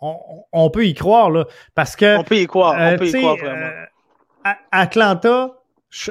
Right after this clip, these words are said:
Speaker 1: je pense, m-, mettons que, euh, l'Union perd, moi, je pense que Atlanta pourrait quand même battre Saprissa. Euh, tu sais, ça
Speaker 2: Mhm.
Speaker 1: serait possible. Mais
Speaker 2: Mhm.
Speaker 1: si Union passe,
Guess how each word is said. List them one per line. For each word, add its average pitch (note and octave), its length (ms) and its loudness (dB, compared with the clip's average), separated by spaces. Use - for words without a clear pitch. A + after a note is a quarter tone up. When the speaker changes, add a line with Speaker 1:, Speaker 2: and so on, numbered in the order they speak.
Speaker 1:
je - 240 -14
pense, F#3+ 460 -2
m-, D#3+ 200 -6
mettons G#3 440 -2
que, G#3+ 140 -6
euh, D#3 540 -2
l'Union E3+ 500 -2
perd, F#3 420 -4
moi, F3 200 -4
je - 140 -16
pense F#3 360 -6
que F3 300 -2
Atlanta D3+ 440 -6
pourrait E3 380 -6
quand D#3 160 -4
même D#3+ 200 -6
battre D#3 260 -4
Saprissa. A#2+ 760 -10
Euh, A#2 40 -16
tu A2+ 80 -16
sais, D#3+ 200 -8
ça C3+ 140 -8
Speaker 2:
Mhm. A#2+ 60 -6
Speaker 1:
serait B2+ 180 -10
possible. D#3 400 -8
Mais D3+ 200 -2
Speaker 2:
Mhm. D#3+ 80 -6
Speaker 1:
si D3+ 320 -4
Union E3+ 400 0
passe, E3+ 460 -4